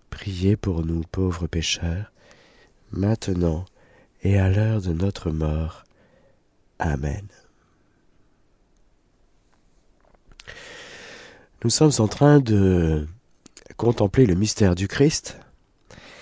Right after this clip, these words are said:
et nous avons vu que toute la vie de Jésus, toute la personne et la vie de Jésus est mystère.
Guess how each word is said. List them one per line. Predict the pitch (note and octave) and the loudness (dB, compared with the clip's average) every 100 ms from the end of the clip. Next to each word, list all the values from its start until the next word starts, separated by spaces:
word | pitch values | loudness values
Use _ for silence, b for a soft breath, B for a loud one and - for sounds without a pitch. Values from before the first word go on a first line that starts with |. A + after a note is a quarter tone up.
| B B _ - | B B _ -2
et | |
nous | G#2+ G2+ | 0 4
avons | G#2+ B2+ | 4 4
vu | A#2+ D3 D3+ | 4 2 0
que | - G#2+ G#2 F#2 F2 _ b b b b b _ _ _ _ _ _ - | 2 4 4 2 -2 _ b b b b b _ _ _ _ _ _ 0
toute | F3 F3 - | 2 2 4
la | G#2 G2+ | 6 6
vie | F#2+ D3 D#3 | 4 0 2
de | G#2+ | 2
Jésus, | F2+ G2 G2+ D#3 | 2 2 2 0
toute | D#3+ - | -2 -2
la | E2 | -2
personne | - B2 - - C#3+ | 2 0 2 0 2
et | F#2 | 2
la | F2 | 2
vie | F#2 C#3+ C#3+ | 0 -2 -2
de | G2 | -2
Jésus | E2 E2 F2 G#2+ - B B B B - | -2 -4 -4 -6 -10 B B B B 2
est | G2 G#2+ - | 4 4 2
mystère. | F#2+ G#2+ A2+ - - F2+ E2 D2 E2+ | -2 0 0 -2 0 2 2 2 -2